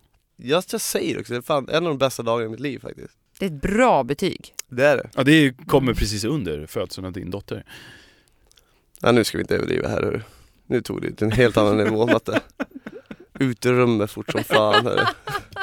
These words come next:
Speaker 3: Ja, jag drar.
Speaker 1: Dra nu. Eh, nej, men det var jätte-, jättehärligt. Och, eh, vi, vi, men vi kom upp för det berget och, eh, får sitta och grilla lite korv.
Speaker 3: Ja,
Speaker 1: Och
Speaker 3: och
Speaker 1: jävla
Speaker 3: du,
Speaker 1: kött om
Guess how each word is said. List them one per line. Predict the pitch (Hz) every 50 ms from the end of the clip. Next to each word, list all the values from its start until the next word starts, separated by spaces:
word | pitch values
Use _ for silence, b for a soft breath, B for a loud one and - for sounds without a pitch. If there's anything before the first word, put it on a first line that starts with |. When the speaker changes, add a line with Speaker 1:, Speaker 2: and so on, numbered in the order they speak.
| 381 - _
Speaker 3:
Ja, | - 120
jag | 120 127
drar. | 127 120 107 -
Speaker 1:
Dra | - 143 147 156 143 131 131
nu. | 269 - 240 240 233 233 226 214 202 190 175 B B B -
Eh, | 113 117 117 117 117 117 117 117 117
nej, | 120 123 127 127 127
men | 131 127 127 123 123 123 104 - - 76 62 73 - 143
det | 135 127
var | 127 123
jätte-, | 123 117 120 113 - _ _ _ - - - -
jättehärligt. | - 107 101 - - 104 110 101 92 - - - _ _
Och, | _ - 82 101 - _ _ _ - -
eh, | - - -
vi, | 107 131 135 135 143
vi, | 143 139 160 175
men | 180 190
vi | 196 202
kom | - - 180 170
upp | 175 165 -
för | 123
det | 117
berget | 110 127 127 123 110 98 107 - -
och, | 87 - - _ _ - -
eh, | - 73 69 67 64 58 - - - - _ _ _ _ _ _ _ _ _ _ - - b b b b b b
får | b 151
sitta | 170 180 196
och | 147
grilla | 135 156 170 156 143
lite | 135 -
korv. | 107 139 156 220 185 120 - - _ _ _ _ _ _ _ _ _ -
Speaker 3:
Ja, | 151 170 208 247 277 262 208 - 185
Speaker 1:
Och | 180 - 160
Speaker 3:
och | 165
Speaker 1:
jävla | 160 175 170 175 202 190
Speaker 3:
du, | -
Speaker 1:
kött | 165 156 147
om | 143